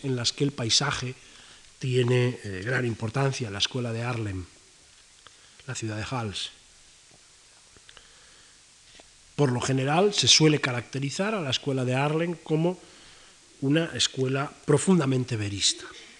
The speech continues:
Pero una vez más, las cosas no son tan claras como a primera vista puede parecer. Un pintor del que vamos a ver a continuación una imagen, Hércules Segers,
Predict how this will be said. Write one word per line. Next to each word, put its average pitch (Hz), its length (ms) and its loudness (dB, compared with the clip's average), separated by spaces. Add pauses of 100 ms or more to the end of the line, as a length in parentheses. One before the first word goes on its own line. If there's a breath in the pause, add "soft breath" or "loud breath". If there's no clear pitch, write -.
(1400 loud breath)
Pero 156 140 6
una 208 120 6
vez 196 160 4
más, 185 340 2
las 151 200 0
cosas 170 580 -2
no 143 200 0
son 165 220 0
tan 135 180 -2
claras 160 440 0
como 123 180 -6
a 110 60 -6
primera 120 300 -2
vista 127 300 -4
puede 117 420 -4
parecer. - 420 -12 (1120 loud breath)
Un 175 120 0
pintor 196 380 2
del 165 140 0
que 151 80 -4
vamos 156 260 -4
a 143 40 -8
ver 143 120 -4
a 139 60 -6
continuación 131 580 -6
una 117 120 -10
imagen, 143 600 -6 (320)
Hércules 139 480 0
Segers, 139 580 -2